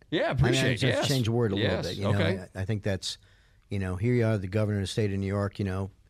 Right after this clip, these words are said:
Speaker 2: Teddy Roosevelt was the governor of the state of New York. Franklin
Speaker 1: Mm-hmm.
Speaker 2: Delano Roosevelt was the
Speaker 1: Mm-hmm.
Speaker 2: governor of the state of New York.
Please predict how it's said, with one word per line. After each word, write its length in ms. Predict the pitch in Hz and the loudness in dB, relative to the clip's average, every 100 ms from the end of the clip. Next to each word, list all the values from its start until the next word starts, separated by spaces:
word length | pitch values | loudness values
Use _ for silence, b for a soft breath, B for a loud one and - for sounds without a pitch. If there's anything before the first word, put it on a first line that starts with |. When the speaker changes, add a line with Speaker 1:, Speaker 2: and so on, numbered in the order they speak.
| _ | _
Speaker 2:
Teddy 220 | - 113 110 | -4 -2 0
Roosevelt 420 | 113 95 90 85 | 0 -2 -4 -6
was 140 | 82 | -8
the 60 | 87 | -8
governor 240 | 85 85 82 | -8 -8 -8
of 40 | |
the 40 | - | -8
state 200 | 95 90 | -8 -8
of 80 | 85 | -8
New 60 | |
York. 280 | 82 82 - b b - | -8 -10 -14 b b -4
Franklin 360 | 123 123 120 107 | 0 0 0 0
Speaker 1:
Mm-hmm. 80 | |
Speaker 2:
Delano 260 | 101 92 92 | 0 0 -2
Roosevelt 420 | 92 87 90 87 | -2 -2 -4 -6
was 140 | 90 87 | -6 -4
the 60 | |
Speaker 1:
Mm-hmm. 100 | 98 | -2
Speaker 2:
governor 200 | 95 92 87 | -2 -2 -4
of 20 | |
the 20 | 85 | -6
state 220 | - 90 | -4 -6
of 40 | 85 | -6
New 60 | 85 | -8
York. 340 | 82 87 | -8 -12